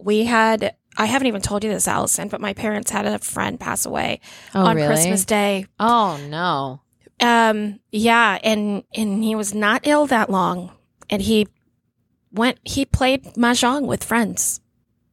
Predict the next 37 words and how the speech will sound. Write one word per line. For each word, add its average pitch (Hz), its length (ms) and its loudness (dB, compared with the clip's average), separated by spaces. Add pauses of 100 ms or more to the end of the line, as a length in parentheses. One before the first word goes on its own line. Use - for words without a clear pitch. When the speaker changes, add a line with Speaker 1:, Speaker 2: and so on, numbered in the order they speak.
(120)
Speaker 2:
That's 170 260 -8
crazy. 139 840 0 (160)
Speaker 1:
I 190 140 -4
know. 185 220 -4
So 220 160 0
it's 208 100 -2
gotten 202 320 2
everybody, 180 600 -6 (340)
Speaker 2:
Yeah, 151 180 0
Speaker 1:
their - 180 4
friend 196 300 2
group - 120 -2
Speaker 2:
like, 160 100 0
Speaker 1:
is - 100 -6
Speaker 2:
freaked 143 140 0
Speaker 1:
very 185 140 2
Speaker 2:
out. 135 360 0 (360)
Speaker 1:
Yeah, 302 320 4
yeah, 190 260 2
because 262 300 2
it's 254 140 -2
their 277 140 2
friend 302 260 2
group, - 280 -6
you 196 80 -2
know 190 80 2
what 190 80 2
I 196 80 0
mean? 190 180 -4
So 190 140 -4
it's - 180 0
like, - 480 0 (300)
it, 208 140 -10 (160)
it's - 280 -10
all 196 160 0
the 185 80 -8
things. 156 640 -2